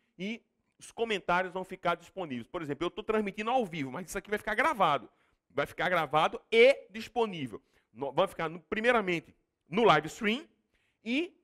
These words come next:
ao longo do dia, nossa equipe técnica vai postar,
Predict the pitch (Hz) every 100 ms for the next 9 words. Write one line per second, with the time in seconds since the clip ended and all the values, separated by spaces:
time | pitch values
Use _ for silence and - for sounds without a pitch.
0 | _ _ - 202 202 240 330 330 233 151
1 | 185 196 226 220 180 196 208 - 190 185
2 | - 175 180 - 185 160 - 202 - -
3 | - - - 127 139